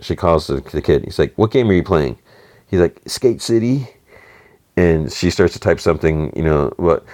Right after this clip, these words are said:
as she's doing it, she places, like, a, a card thing on the back of his phone is, I guess, to transfer the bug, right? And she's like, "All right, it's downloading."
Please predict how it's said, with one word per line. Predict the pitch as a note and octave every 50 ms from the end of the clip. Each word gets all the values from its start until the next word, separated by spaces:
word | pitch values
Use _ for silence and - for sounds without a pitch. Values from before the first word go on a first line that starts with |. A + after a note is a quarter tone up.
| - - - - - _ -
as | G2 F#2+ F2+
she's | - - F#2+ E2+ D#2+
doing | - F#2+ F#2+ G2 G2 F2
it, | E2 D#2+ D#2+ - - -
she | - F#2
places, | D#2 - G2 F2 E2 - F2 D#2+ D2+
like, | E2+ D#2 -
a, | C2+ A#1+ - - _ _ -
a | - D#2+
card | - - - - D#2 D#2 F2 A2 A2
thing | - A2 G#2+ A#2 G#2+
on | F2
the | E2
back | C#2+ E2 D#2 E2 - -
of | F2 D#2
his | D#2 D2+ -
phone | - E2+ D#2 D#2+ F2+ G2+
is, | D#2+ D#2 D#2 - - - - - - - - _ - - -
I | F2
guess, | D#2+ D2+ D#2+ - - - - _ _ _ _ _ _ -
to | - -
transfer | - - F#2 E2 D2 - F2
the | D#2 D2+
bug, | C#2 D2+ C2+ A#1 - -
right? | E2 E2+ E2 E2 - _ _ _ _ _ _ - - - - - - - _ _ _ _ _ _ _ _ _ _ _ _ _ _ - -
And | G#2 F#2
she's | - - F2
like, | D#2+ - -
"All | - F#2+
right, | F2 D#2+ D#2 -
it's | - F#2 -
downloading." | - F#2 E2+ E2 D#2+ D2+ D2 C#2 A#1+ G#1+ -